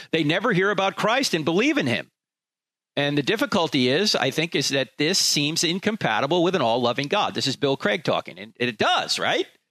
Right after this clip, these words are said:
It, that's why it's a moral objection. This is me talking now, not Craig. It's a moral objection. Sometimes people say it's, it's unfair or unjust. I don't think it's right. That people are,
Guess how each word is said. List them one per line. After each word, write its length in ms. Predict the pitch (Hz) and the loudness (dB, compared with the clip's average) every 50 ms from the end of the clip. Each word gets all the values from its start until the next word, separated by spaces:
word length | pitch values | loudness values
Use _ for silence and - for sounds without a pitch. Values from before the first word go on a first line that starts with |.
| _ _ - | _ _ -4
It, 160 | 147 160 - | -4 -2 -2
that's 220 | 185 190 247 - | -2 -2 0 0
why 180 | 233 220 226 247 | 2 2 2 2
it's 140 | 262 - - | 0 0 0
a 60 | 285 | 2
moral 340 | 247 180 175 185 196 226 240 | 2 4 4 4 4 2 2
objection. 600 | 226 170 - 240 277 269 - - 175 127 - - _ _ | 0 0 0 -2 -2 0 -2 -2 -2 -2 -4 -6 _ _
This 100 | - 113 | -12 -10
is 80 | 131 123 | -8 -4
me 140 | 123 139 127 | -4 -4 -4
talking 320 | - 113 76 82 - 85 | -2 -4 -4 -4 -6 -8
now, 120 | 85 90 | -8 -6
not 200 | 87 104 113 - | -6 -4 -6 -4
Craig. 220 | - - 87 71 - | -2 -2 -2 -2 -4
It's 160 | - - - | -4 -4 -2
a 20 | 175 | -2
moral 380 | 160 175 214 254 294 285 226 | 0 2 2 2 2 2 2
objection. 500 | 175 175 - - 127 80 - - - - - _ _ _ _ _ _ _ _ _ _ _ _ _ _ | 0 0 -2 -2 -2 -2 -2 -4 -6 -6 -8 _ _ _ _ _ _ _ _ _ _ _ _ _ _
Sometimes 400 | - 185 190 196 - 208 196 185 | -4 -2 -2 0 0 0 0 0
people 220 | - 220 214 208 202 | 0 0 0 2 2
say 300 | - - 214 202 202 196 | 2 2 2 2 2 2
it's, 180 | 190 - - | 0 0 0
it's 220 | - - 165 - - | 0 0 0 0 0
unfair 500 | 196 202 180 - 240 247 254 240 196 165 | 0 0 0 0 0 2 2 2 2 2
or 60 | 170 | 2
unjust. 520 | 180 180 170 135 - - 247 208 131 - | 0 0 -2 0 0 0 2 0 0 0
I 60 | 151 | 0
don't 160 | 139 160 170 - | 0 0 0 -2
think 180 | 196 190 - | -2 -2 -2
it's 160 | 196 185 - | -2 -2 0
right. 380 | 175 165 196 240 262 190 107 - - _ _ _ _ _ _ _ _ _ _ _ _ _ | 0 0 2 2 2 0 -2 -4 -8 _ _ _ _ _ _ _ _ _ _ _ _ _
That 160 | - 143 147 - | -4 -4 -2 0
people 320 | - 214 175 220 220 220 | 0 0 2 2 2 2
are, 240 | 220 196 202 208 | 2 2 2 0